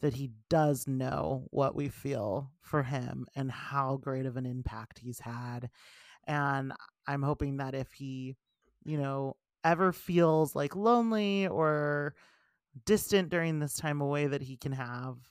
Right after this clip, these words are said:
those kinds of, like, memories to pull from, because the impact that he's had on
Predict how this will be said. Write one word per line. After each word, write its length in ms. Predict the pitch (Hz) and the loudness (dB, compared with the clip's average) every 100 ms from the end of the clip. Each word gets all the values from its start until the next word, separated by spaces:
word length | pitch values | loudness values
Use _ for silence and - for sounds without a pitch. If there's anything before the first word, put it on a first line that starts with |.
| _ - | _ -2
those 260 | 143 135 | 0 0
kinds 320 | - 139 131 | -2 -4 -2
of, 140 | 135 113 | -4 -6
like, 160 | - - | -10 -6
memories 520 | 156 147 139 143 143 | -2 -2 -4 -6 -6
to 80 | - | -8
pull 200 | - - | -6 -6
from, 540 | - - - 160 147 147 | -6 -6 -6 -6 -10 -8
because 460 | 175 180 156 147 - _ - - _ _ _ _ _ _ _ _ _ | -6 0 2 0 -4 _ -20 -20 _ _ _ _ _ _ _ _ _
the 140 | 165 214 | 0 2
impact 380 | 240 180 - | 4 2 2
that 100 | 147 | -2
he's 200 | 135 135 | -4 -4
had 300 | - 143 151 | -2 4 6
on 460 | 147 135 131 131 127 | 6 2 -2 -8 -12